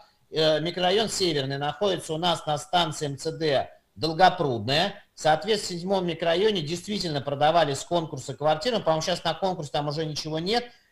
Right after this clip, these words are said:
и там были выкуплены сами сотрудниками квартиры, и сейчас там продаются.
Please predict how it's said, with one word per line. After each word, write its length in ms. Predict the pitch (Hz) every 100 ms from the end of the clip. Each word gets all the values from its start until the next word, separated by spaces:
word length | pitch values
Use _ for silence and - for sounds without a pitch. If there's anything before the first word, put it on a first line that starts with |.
| _ _
и 140 | 156
там 300 | 160 185 170
были 200 | 170 202
выкуплены 560 | 175 208 170 147 151 147
сами 480 | - 190 160 143 135
сотрудниками 840 | - 160 160 208 185 147 135 117
квартиры, 600 | 107 135 143 - 269 190
и 120 | 131
сейчас 220 | - 185 196
там 140 | 160
продаются. 600 | 143 143 160 151 107 -